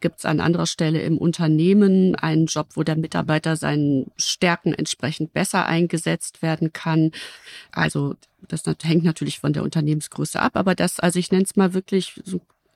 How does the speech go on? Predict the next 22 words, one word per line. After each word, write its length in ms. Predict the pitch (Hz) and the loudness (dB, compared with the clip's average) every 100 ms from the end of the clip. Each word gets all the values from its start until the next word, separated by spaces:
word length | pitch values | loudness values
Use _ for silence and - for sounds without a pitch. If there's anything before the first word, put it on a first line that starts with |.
| _ | _
ich 220 | 190 190 | -2 0
würde 160 | 185 185 | 0 2
mir 200 | 180 170 | 2 4
wünschen, 320 | 180 180 - | 4 4 0
es 100 | 175 | -2
gibt 220 | - - | -6 -8
ein 40 | - | -8
kleines 400 | - 180 180 - | 0 2 2 0
Gremium 600 | 180 196 233 214 165 151 | 2 6 6 6 4 2
und 120 | 170 | 2
nicht 200 | 160 - | 2 2
nur 100 | 165 | 0
die 120 | 165 | 0
Führungskraft, 1000 | - - 233 254 175 170 - - 175 - | -2 2 2 4 0 -2 -4 -2 -2 -4
die 60 | - | -8
verärgert 640 | - - 190 208 185 - | -6 -2 0 2 0 -2
ist, 180 | 180 - | -6 -2
kann 220 | 180 160 | 0 0
aus 300 | - 170 - | 0 -2 -2
dem 160 | 165 165 | -4 -2
Ärger 320 | 175 160 165 | 0 0 0
heraus 500 | 170 156 147 160 | 0 -2 -2 -4